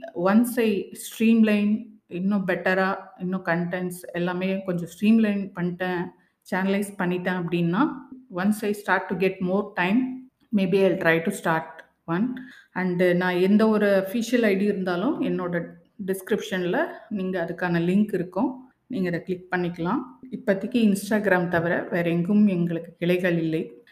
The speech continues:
அப்படின்றத சொல்றேன். "Sangi or Thambi may change." ஐயையோ, அவங்க சேஞ்ச் பண்ணிட்டா நாங்க என்ன பண்ணுவோம்? அப்படி இல்ல. ஆ,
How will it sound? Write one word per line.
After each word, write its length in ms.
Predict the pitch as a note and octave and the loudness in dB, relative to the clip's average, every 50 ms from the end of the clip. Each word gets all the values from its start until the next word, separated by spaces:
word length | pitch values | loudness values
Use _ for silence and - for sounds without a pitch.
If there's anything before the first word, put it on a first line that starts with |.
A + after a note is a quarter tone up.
| _ _ _ - | _ _ _ -2
அப்படின்றத 480 | E3 E3 E3 E3 E3 E3+ E3+ E3 - | -2 -2 0 0 -2 -2 -2 -4 -4
சொல்றேன். 600 | - - - E3 C#3+ D3 C#3+ D3 D3 D#3 - - - - - - - - - | -6 -6 -6 -6 -6 -4 -2 -2 -2 -2 -4 -8 -14 -20 -20 -20 -14 -6 -2
"Sangi 460 | F#3+ F3+ G3 G#3+ A3 A3 B3+ B3+ A#3 | 2 4 6 6 6 8 8 8 8
or 80 | G#3+ - - | 8 4 2
Thambi 320 | - F3+ F3+ F#3 F#3 G3+ G3+ | 0 0 0 2 0 2 2
may 240 | F#3+ F3+ D#3+ - - | 2 0 0 -2 -2
change." 440 | F#3 E3+ E3+ E3+ - - - - - | -2 0 -2 -2 -4 -8 -16 -16 -10
ஐயையோ, 600 | - F#3 F3+ G#3+ A3+ A3 G3 E3 D#3 - - - - - _ _ _ | -8 -4 0 2 2 4 4 2 0 -2 -6 -14 -18 -20 _ _ _
அவங்க 340 | - - A3 A#3 D4+ C#4 C4+ | -2 4 10 12 12 12 12
சேஞ்ச் 300 | C4 C4 C4 C4 C4+ B3+ - - | 10 8 8 8 8 8 6 4
பண்ணிட்டா 340 | A#3 G#3+ G#3+ G#3 A#3 A3 | 4 4 4 4 4 4
நாங்க 280 | G3+ F3+ F#3+ A3+ B3 B3 | 4 4 6 6 6 6
என்ன 160 | A#3+ A#3+ A#3+ | 6 4 4
பண்ணுவோம்? 460 | G#3+ G3+ F#3 F3+ E3 E3+ E3 E3 E3 | 4 2 0 0 0 0 0 -2 -2
அப்படி 480 | E3+ E3+ - _ - - - - - F#3+ | -4 -6 -12 _ -20 -20 -12 -8 -4 0
இல்ல. 460 | F#3 F3+ F3+ F3 A#3 E4 F4 - - - - - | 2 4 4 4 4 2 0 -4 -10 -12 -8 -6
ஆ, 560 | F#3+ F#3 F#3+ F#3+ F#3+ F#3 F#3+ F#3+ F#3+ G#3 | -4 -2 -2 -2 -2 -2 -2 0 -2 -2